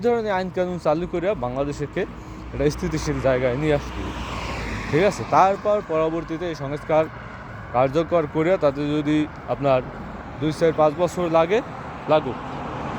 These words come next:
বাংলাদেশের মানুষ আপনাকে সেই পাঁচ বছর সময় দিতে চায়। আপনি নয়তো একটা ভোট করেন, গণভোট করেন, রাষ্ট্রপতি নির্বাচন করে নির্বাচিত রাষ্ট্রপতি হইয়া যান, ঠিক আছে? নির্বাচিত রাষ্ট্রপতি হইয়া তারপর সরকার গঠন করে আবার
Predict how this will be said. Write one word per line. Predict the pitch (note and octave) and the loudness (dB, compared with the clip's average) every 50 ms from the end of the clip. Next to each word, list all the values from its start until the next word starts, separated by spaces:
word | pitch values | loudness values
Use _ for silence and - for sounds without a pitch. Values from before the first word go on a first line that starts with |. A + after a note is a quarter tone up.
| - - B2+ | -4 0 0
বাংলাদেশের | C3+ D3 D#3 E3 E3 E3 E3 F#3 E3+ D#3 D#3 | 2 4 4 4 4 2 2 2 2 4 4
মানুষ | D#3 E3+ F#3+ G#3 - F3 D3+ | 4 4 2 2 2 0 0
আপনাকে | B2+ D#3+ D#3 D#3 D#3 D3+ | 0 0 0 0 0 0
সেই | D#3+ C#3+ - | 0 0 2
পাঁচ | C#3 C#3 C#3 C3+ C#3 | 2 0 0 0 -4
বছর | C#3 - B2+ A#2 - - | -4 -4 -6 -8 -6 -4
সময় | C3+ C3 B2+ B2+ B2 - | -4 -2 0 0 0 0
দিতে | C#3 C#3 - C#3 C3+ | -2 -2 -2 -2 -4
চায়। | - G2+ A2+ | -2 -4 -4
আপনি | A2+ C3+ C#3+ | -2 -2 0
নয়তো | D3 D#3 D3+ E3 D#3+ D3+ | 0 2 4 4 2 4
একটা | - E3+ D#3+ D3+ D3 - - - - - - - | 4 4 4 4 2 -2 -8 -12 -12 -12 -6 -2
ভোট | B2 C#3 C#3+ - - F3 | -2 -2 -2 0 2 2
করেন, | F3 E3+ F#3 G#3+ - - - - - - - - - - - | 4 4 4 2 0 -4 -10 -14 -14 -14 -14 -12 -6 0 2
গণভোট | C#3+ D#3 E3 E3 D3+ E3+ E3+ - - | 2 4 4 4 4 2 2 2 2
করেন, | D#3 D#3+ F3+ G#3+ A#3+ A#3 - - - - - - - - C3 | 2 2 4 2 0 -2 -6 -12 -18 -18 -18 -16 -6 -2 -2
রাষ্ট্রপতি | C3+ - - D#3+ D3 C3+ D#3 - - D#3 D3+ | -2 0 0 0 2 2 2 2 2 0 2
নির্বাচন | D#3 D#3 D3 D#3 D3 - D#3 D3+ D3 D3 C#3 B2+ | 2 2 4 2 2 2 0 -2 -2 -2 -4 0
করে | C#3+ D3 D#3 D3+ C#3 | 2 2 2 4 2
নির্বাচিত | C#3 C#3+ D3+ D3+ D3+ C3+ B2+ D#3 D3 | 2 0 0 0 0 0 0 2 2
রাষ্ট্রপতি | C#3+ - - D#3 C#3 C#3+ D3+ D#3 D#3+ D#3 | 2 2 0 -2 -2 0 0 0 0 0
হইয়া | E3 D#3+ D#3 D#3 | 2 2 4 4
যান, | F#3+ A3+ C4 - - - - - - - - - - - - - - - - - - | 4 2 2 -2 -10 -14 -14 -14 -14 -14 -12 -12 -14 -14 -16 -16 -18 -18 -18 -14 -10
ঠিক | - D3+ F#3+ G#3 | -4 -2 0 0
আছে? | - - - - - - - - - - - - - - | -2 -2 -10 -18 -20 -20 -20 -18 -18 -18 -16 -10 -6 -2
নির্বাচিত | C#3 E3 E3+ E3 D3 D3+ - E3 D#3 | 0 2 2 2 0 2 2 4 4
রাষ্ট্রপতি | D#3+ D3+ - - E3 D#3+ E3+ D#3 E3+ | 4 2 0 -4 -6 -4 -4 -2 0
হইয়া | E3+ F3 A3 - - - - - - - - - - | 0 0 0 -2 -4 -10 -20 -20 -20 -20 -20 -10 -4
তারপর | - C#3 C3 C#3 C3+ - | -2 0 0 0 0 0
সরকার | D3+ C#3+ C3 C#3 C3 B2+ | -2 0 0 2 2 2
গঠন | A#2+ B2+ C3 A#2 | 0 0 -2 -2
করে | B2+ B2 A2+ | 0 0 2
আবার | A#2+ A#2+ | 0 0